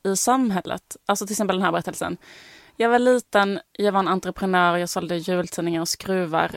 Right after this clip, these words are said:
Sen efter det så fick jag ändå inget jobb och sen nu jobbar jag på ett lager. Eller en annan,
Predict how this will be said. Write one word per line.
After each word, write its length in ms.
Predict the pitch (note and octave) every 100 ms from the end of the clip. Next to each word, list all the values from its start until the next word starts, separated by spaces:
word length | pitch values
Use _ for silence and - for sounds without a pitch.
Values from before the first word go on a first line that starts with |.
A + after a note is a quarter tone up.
| -
Sen 460 | - - G#3 G#3+ A3+
efter 280 | - -
det 320 | F#3 F3 E3+ F3 _ _ _ _ -
så 200 | - F#3+
fick 340 | G#3 - -
jag 180 | F#3+ F#3 - _
ändå 580 | G3+ G3+ F3+ F3+ F#3+ -
inget 340 | - G3 E3+ -
jobb 400 | F3+ F#3+ F#3+ - -
och 260 | F3+ F3+ - -
sen 400 | - F3+ E3 E3+
nu 220 | F3 E3
jobbar 220 | E3+ D#3+
jag 60 | E3
på 60 | F3
ett 80 | A3
lager. 540 | G#3+ - - - F#3 - _ _ _ _ _ _ _ _ _
Eller 280 | G#3 G#3 G3+
en 120 | G#3
annan, 520 | G#3 G3+ F3+ F3+ F3+